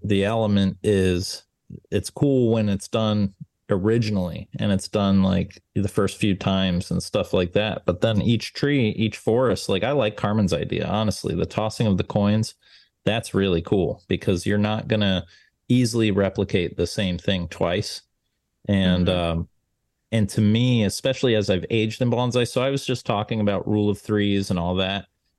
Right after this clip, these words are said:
Speaker 1: Um, that's, especially with forests, that's very, very good to start with when you're, you're a beginner or an intermediate.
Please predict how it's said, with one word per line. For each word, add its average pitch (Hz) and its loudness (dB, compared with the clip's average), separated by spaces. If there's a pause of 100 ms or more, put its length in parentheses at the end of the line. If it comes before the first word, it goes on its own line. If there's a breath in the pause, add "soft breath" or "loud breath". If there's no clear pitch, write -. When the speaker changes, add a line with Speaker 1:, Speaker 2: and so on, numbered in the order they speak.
(320)
Speaker 1:
Um, 95 -2 (240)
that's, - -4 (300)
especially 131 -2
with 95 0
forests, - -2
that's 107 -2
very, 123 0
very 104 0
good 110 0
to 87 -2
start - -4
with 123 -2
when 98 0
you're, 92 0
you're 90 0
a 85 0
beginner 107 0
or 95 2
an 87 2
intermediate. 107 0